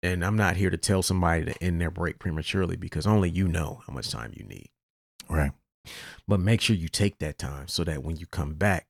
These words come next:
Speaker 1: you are fully, fully energized. You know,
Speaker 2: Mm-hmm.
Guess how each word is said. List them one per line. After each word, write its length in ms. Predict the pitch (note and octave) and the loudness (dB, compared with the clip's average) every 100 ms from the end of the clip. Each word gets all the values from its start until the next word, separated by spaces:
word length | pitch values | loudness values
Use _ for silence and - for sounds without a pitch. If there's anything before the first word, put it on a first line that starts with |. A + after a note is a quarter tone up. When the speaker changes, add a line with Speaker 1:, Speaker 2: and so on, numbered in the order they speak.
| - | -10
Speaker 1:
you 200 | E2 - | -10 -8
are 260 | - D2+ D2+ - _ | -8 -8 -8 -12 _
fully, 440 | F#2 F2+ E2+ D#2+ | -4 -2 -4 -8
fully 500 | - - B1+ A#1+ G#1 - | -14 -14 -12 -12 -14 -4
energized. 880 | E2 C2+ - - - - - - - _ _ | -2 -2 -6 -8 -10 -14 -12 -12 -14 _ _
You 140 | D#2+ | -4
know, 80 | - | 0
Speaker 2:
Mm-hmm. 200 | D2 D2+ | 0 -2